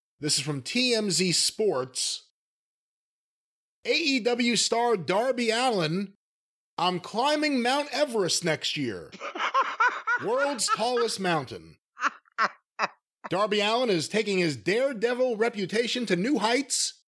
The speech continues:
Speaker 1: The A E W star tells T M Z Sports he plans to climb Mount Everest, the world's highest peak, next year, one of the most physically and mentally demanding feats known to man. And he comments initially here.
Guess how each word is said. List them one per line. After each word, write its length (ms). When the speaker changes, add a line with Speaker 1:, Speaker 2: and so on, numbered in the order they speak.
Speaker 1:
The 100
A 40
E 120
W 260
star 300
tells 280
T 160
M 120
Z 100
Sports 380
he 60
plans 300
to 100
climb 320
Mount 280
Everest, 600
the 80
world's 260
highest 440
peak, 460
next 320
year, 440
one 140
of 60
the 60
most 200
physically 440
and 160
mentally 360
demanding 480
feats 420
known 300
to 80
man. 500
And 80
he 60
comments 460
initially 420
here. 260